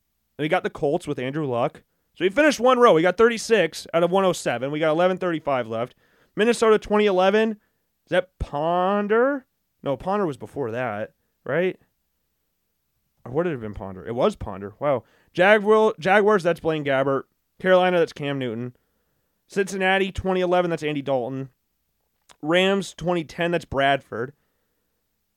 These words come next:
Panthers, twenty ten, that's Jimmy Clausen. Twenty ten Cleveland. Twenty ten Cleveland.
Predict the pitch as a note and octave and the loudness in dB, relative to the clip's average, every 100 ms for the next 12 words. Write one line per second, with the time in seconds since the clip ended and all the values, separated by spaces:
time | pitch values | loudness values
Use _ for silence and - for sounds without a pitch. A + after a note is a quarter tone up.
0 | _ - F#3 G#3 G#3+ G3+ - F#3 E3 F#3 | _ -4 -2 0 0 -2 -4 -4 -2 -4
1 | E3+ - D#3 D3 - C3+ D3 C#3+ - G#2+ | -4 -4 -6 -6 -8 -2 0 0 -4 -10
2 | B2+ - _ _ _ _ _ _ - F#3 | -10 -12 _ _ _ _ _ _ -4 -2
3 | F#3 F#3+ F3 - D#3+ E3+ F#3 G3+ G#3+ F#3 | 0 -4 -4 -6 -6 -4 -4 -4 -4 -8
4 | _ _ _ _ _ _ _ - _ _ | _ _ _ _ _ _ _ -20 _ _
5 | _ _ - F2+ A#2+ - _ _ _ _ | _ _ -20 -20 -20 -20 _ _ _ _
6 | _ - E3 F#3+ G3 F3+ F#3+ - - D#3 | _ -14 -6 -4 -6 -8 -10 -10 -12 -10
7 | E3+ A2+ - - | -10 -12 -18 -20